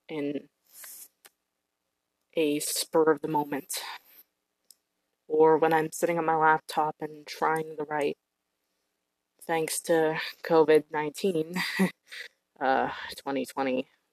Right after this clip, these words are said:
crowd here, but thanks to covid nineteen, can't really meet or anything. And I'm not certain I'd want to, given that, well, I am what I am.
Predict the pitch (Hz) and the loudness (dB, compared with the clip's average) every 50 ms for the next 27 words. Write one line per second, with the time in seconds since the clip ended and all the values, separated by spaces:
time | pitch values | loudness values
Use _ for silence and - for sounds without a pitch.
0 | _ _ _ _ _ _ _ _ - - 135 131 131 139 139 - - 151 151 151 | _ _ _ _ _ _ _ _ -8 -2 0 2 2 2 0 -2 0 2 4 6
1 | 160 180 196 - - 131 131 139 - - _ _ _ _ _ _ _ _ _ _ | 6 6 4 2 -2 -4 -2 -2 -2 -4 _ _ _ _ _ _ _ _ _ _
2 | _ _ _ _ _ _ - - 160 147 - - - 147 - - 156 135 151 143 | _ _ _ _ _ _ 0 0 0 2 2 0 -2 0 4 4 4 4 4 2
3 | 139 143 139 135 135 - - 180 170 165 165 160 160 160 160 156 147 165 - _ | 0 0 0 -2 -2 -4 -6 -4 -2 -2 -4 -4 -6 -12 -14 -14 -16 -18 -20 _
4 | _ _ _ _ _ _ _ _ _ _ _ _ _ _ _ _ _ - 151 139 | _ _ _ _ _ _ _ _ _ _ _ _ _ _ _ _ _ -4 -2 -2
5 | 131 131 - - 139 135 135 135 127 127 131 139 - _ _ 151 156 156 151 151 | -2 -2 -4 -4 -2 0 0 0 -2 -4 -6 -10 -16 _ _ -20 -20 -14 -8 -4
6 | 143 - - _ _ 143 135 143 139 - - - _ - 127 131 131 139 - _ | -4 -4 -4 _ _ -10 -8 -8 -8 -8 -10 -12 _ -14 -12 -10 -10 -12 -14 _
7 | _ _ _ _ _ _ _ _ _ _ _ _ _ 151 147 147 147 147 139 131 | _ _ _ _ _ _ _ _ _ _ _ _ _ -2 -2 0 2 2 2 0
8 | 120 - - - 151 147 147 143 143 139 135 - - 147 156 143 - - - - | 0 -2 -8 -6 -6 -6 -4 -4 -4 -4 -4 -4 -4 -4 -4 -4 -4 -8 -8 -6
9 | 143 - 151 151 147 _ _ _ _ _ - 151 139 139 147 139 139 135 135 135 | -4 -4 -4 -6 -8 _ _ _ _ _ -6 -6 -4 -4 -4 -4 -2 -2 -2 -2
10 | - _ _ _ _ _ _ _ _ _ _ _ _ _ _ _ _ _ _ _ | -4 _ _ _ _ _ _ _ _ _ _ _ _ _ _ _ _ _ _ _
11 | _ _ _ - 143 135 131 135 135 _ _ _ _ _ _ _ _ _ _ _ | _ _ _ -4 -2 0 0 0 -2 _ _ _ _ _ _ _ _ _ _ _
12 | _ _ _ _ _ _ _ _ - - _ _ _ _ _ _ _ _ _ _ | _ _ _ _ _ _ _ _ -20 -20 _ _ _ _ _ _ _ _ _ _
13 | _ _ - 147 135 139 139 135 131 - 127 135 131 131 135 139 147 139 123 123 | _ _ -8 -4 -2 -2 -2 0 -2 0 2 2 4 4 4 4 4 2 2 0